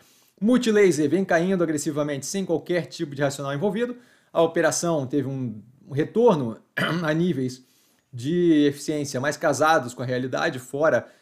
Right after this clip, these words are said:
daquele momento de bonança mais agressiva com, é, pandemia, todo mundo trancado em casa, que acabou estimulando demais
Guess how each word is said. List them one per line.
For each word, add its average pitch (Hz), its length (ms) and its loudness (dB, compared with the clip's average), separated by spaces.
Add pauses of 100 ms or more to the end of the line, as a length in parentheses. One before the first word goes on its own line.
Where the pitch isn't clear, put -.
(160)
daquele 147 280 -2
momento 143 400 -2
de 120 80 -8
bonança 139 540 -4
mais 123 140 -2
agressiva 123 520 -6
com, 139 360 -6 (340)
é, 123 520 4
pandemia, 147 500 -2
todo 143 160 -4
mundo 147 140 -6
trancado 143 280 -4
em 131 80 -8
casa, 131 300 0
que 131 80 -8
acabou 127 200 -2
estimulando 143 460 -4
demais 135 480 -4